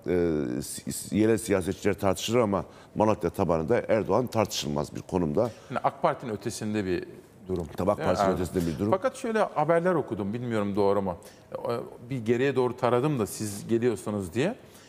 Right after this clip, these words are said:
Speaker 2: İşte güya Erdoğan Malatya İl Başkanı'na kızmış. "Aferin sana." demiş. "Bugüne kadar ak Parti'nin en kötü Malatya mitingini yapma başarısına sahip oldum." Bu doğru mu?
Speaker 1: Yani bunu çok söyleyen var.
Speaker 2: Ama
Speaker 1: Yani
Speaker 2: yazıldı, çizildi.
Speaker 1: yazıldı, çizildi, basında da var.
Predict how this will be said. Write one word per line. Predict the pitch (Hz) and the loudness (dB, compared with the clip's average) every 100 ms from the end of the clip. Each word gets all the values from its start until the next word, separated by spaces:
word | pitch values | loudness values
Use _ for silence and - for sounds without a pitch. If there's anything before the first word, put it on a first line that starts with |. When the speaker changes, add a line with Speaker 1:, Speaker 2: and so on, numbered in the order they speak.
| - | -20
Speaker 2:
İşte | - 131 120 - - - | -2 0 0 -4 -18 -4
güya | 127 160 117 170 - - - - | 2 4 4 0 -8 -18 -4 2
Erdoğan | 139 147 127 147 170 - | 4 4 4 2 0 -2
Malatya | 120 139 - 135 | 2 2 0 -2
İl | 147 | 0
Başkanı'na | 131 - 131 139 | 0 0 -2 -2
kızmış. | - 117 123 - - - - - | 0 0 0 -4 -10 -20 -4 2
"Aferin | 180 185 143 120 | 2 4 0 0
sana." | - 110 104 | 0 0 2
demiş. | 95 90 - - - 139 | 0 -4 -12 -20 -8 -2
"Bugüne | 156 156 139 | 2 2 2
kadar | 147 127 127 | 2 4 2
ak | 151 - | 0 2
Parti'nin | 143 131 135 127 120 113 - - | 0 2 -2 0 -2 -6 -12 0
en | 175 185 165 | 2 4 2
kötü | - 135 | -2 0
Malatya | 151 143 147 147 | 2 2 2 -2
mitingini | 127 135 131 160 | -2 -2 0 4
yapma | 139 131 143 | 2 4 2
başarısına | 127 - 135 123 135 | 2 2 0 0 0
sahip | 131 113 | 2 4
oldum." | 107 101 127 | 2 2 2
Bu | 156 | 2
doğru | 208 226 | 2 2
mu? | 165 - - | -4 -10 0
Speaker 1:
Yani | 123 131 110 | 2 4 4
bunu | 151 135 123 123 87 | 4 4 4 2 2
çok | - 123 | 0 0
söyleyen | - 113 110 147 147 | 2 4 4 4 4
var. | 101 | 4
Speaker 2:
Ama | 131 | 6
Speaker 1:
Yani | 202 | 6
Speaker 2:
yazıldı, | 180 143 180 | 4 2 0
çizildi. | 202 175 156 | 0 2 4
Speaker 1:
yazıldı, | 127 123 113 | 6 4 2
çizildi, | 98 104 98 95 | 0 0 2 2
basında | 101 - 107 | 2 2 2
da | 87 | 4
var. | 101 | 2